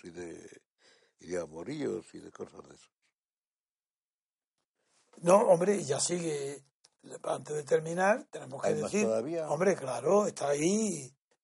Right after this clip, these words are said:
Speaker 2: en danza, ¿qué va a pasar con Iñaki Undargarín? Que no saben si se va a Mallorca, porque no saben si ya mañana lo van a meter en la cárcel o no.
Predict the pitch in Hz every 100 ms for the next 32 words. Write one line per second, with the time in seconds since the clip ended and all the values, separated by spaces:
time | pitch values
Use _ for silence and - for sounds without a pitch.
0 | - 151 143 135 147 156 208 233 - _
1 | _ - 151 160 151 160 170 233 262 208
2 | 156 151 185 226 196 165 139 147 277 233
3 | - _ _ _ _ _ _ - 139 135
4 | 151 - 180 208 240 - 151 131 151 165
5 | 175 190 185 254 - _ - 127 151 165
6 | 165 185 190 160 156 180 175 156 151 190
7 | 208 220 190 170 156 156 156 156 147 170
8 | 165 226 196 190 240